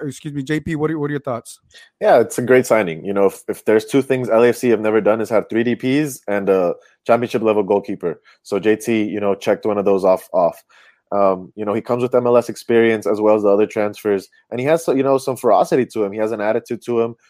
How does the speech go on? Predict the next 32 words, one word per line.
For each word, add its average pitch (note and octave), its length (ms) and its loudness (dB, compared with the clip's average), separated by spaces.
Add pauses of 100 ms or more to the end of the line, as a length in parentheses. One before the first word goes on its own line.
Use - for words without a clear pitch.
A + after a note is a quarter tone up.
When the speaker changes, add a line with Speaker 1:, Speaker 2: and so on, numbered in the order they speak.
(160)
Speaker 2:
which A#2 180 -4
is A2+ 40 -10
gonna A#2+ 180 -4
be A2 120 0
great, G2 400 0
you G#2+ 100 -10
know, G#2 300 -4 (180)
for A#2 120 -2
the G#2+ 80 2
back G#2+ 280 2
line. G#2 360 2
He's F#2+ 120 -10
gonna A2 200 -4
be A2+ 120 -2
able, G#2+ 240 0
he's G#2+ 140 -12
gonna A#2+ 160 -6
scream A2+ 260 -6
at G#2+ 120 -4
them. G#2 100 0
He's F#2+ 120 -6
gonna, A#2 160 -4
you A2+ 80 -6
know, G#2+ 140 -2
tell A2 200 0
them A2+ 160 -2
what, G#2+ 180 2
what A2 160 0
they A2+ 80 2
need A2+ 160 -4
to G#2+ 100 -4
do A#2 300 4